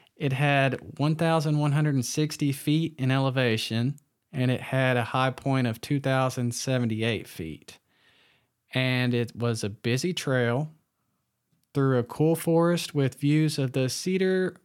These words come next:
River watershed, Mount Washington, Rattlesnake Lake, and Chester Morse Lake. And then there are other trails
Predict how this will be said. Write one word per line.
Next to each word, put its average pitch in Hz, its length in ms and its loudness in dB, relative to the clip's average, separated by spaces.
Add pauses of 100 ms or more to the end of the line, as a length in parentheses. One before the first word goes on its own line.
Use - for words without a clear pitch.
River 156 560 0
watershed, 139 800 0 (680)
Mount 143 260 2
Washington, 156 840 -2 (300)
Rattlesnake 139 760 0
Lake, 160 420 0
and 123 300 -2
Chester 156 460 -4
Morse 139 500 0
Lake. 120 560 -8 (720)
And 135 140 2
then 143 140 4
there 135 180 4
are 123 120 -2
other 131 260 4
trails 120 600 0